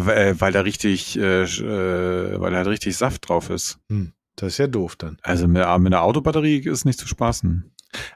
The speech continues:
Speaker 2: Aber es gibt doch F-, Folterfilme. Nee, warte mal, das hört sich falsch an. Es gibt auch Filme, in denen gefoltert wird, <laughs> äh, wo Leute an die Autobatterie angeschlossen werden.
Speaker 1: Ja,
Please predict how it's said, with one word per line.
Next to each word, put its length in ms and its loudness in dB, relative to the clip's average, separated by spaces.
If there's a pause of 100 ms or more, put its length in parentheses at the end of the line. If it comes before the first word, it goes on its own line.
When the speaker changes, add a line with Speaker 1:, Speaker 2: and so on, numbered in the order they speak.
(100)
Speaker 2:
Aber 140 4
es 120 2
gibt 200 -2
doch 100 4
F-, 400 -6
Folterfilme. 1000 2 (240)
Nee, 180 -2
warte 160 0
mal, 100 -2
das 100 -4
hört 100 -6
sich 120 -4
falsch 280 -6
an. 140 -10 (520)
Es 260 -4
gibt 220 0
auch 80 2
Filme, 280 4
in 60 0
denen 140 2
gefoltert 600 2
wird, 420 0 (300)
<laughs> 280 -6
äh, 240 4
wo 100 6
Leute 380 6
an 120 2
die 140 0
Autobatterie 640 2
angeschlossen 680 0
werden. 340 -2 (380)
Speaker 1:
Ja, 300 2